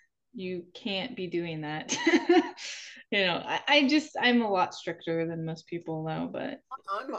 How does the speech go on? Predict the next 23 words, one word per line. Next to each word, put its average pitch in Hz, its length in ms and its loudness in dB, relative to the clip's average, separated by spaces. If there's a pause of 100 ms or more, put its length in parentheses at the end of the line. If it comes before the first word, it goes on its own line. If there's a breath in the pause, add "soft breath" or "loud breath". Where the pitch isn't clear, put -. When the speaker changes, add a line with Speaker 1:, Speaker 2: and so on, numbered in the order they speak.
Speaker 2:
I'm, 214 380 -4 (100)
I'm 208 140 -6
with 208 200 -4
you, 175 140 -2 (400)
totally 202 320 2
with 185 240 -4
you. 160 140 -6 (800)
And 214 260 0
also 254 340 0
the 208 160 6
other - 160 4
thing 185 480 -4
is, 180 380 2
once 220 240 -2
people 220 320 -6
have 170 100 -12
done 190 200 2
that 185 200 -4
once 190 240 -6
or 175 60 -8
twice 180 400 -6
or 156 80 -8
three, 180 500 -4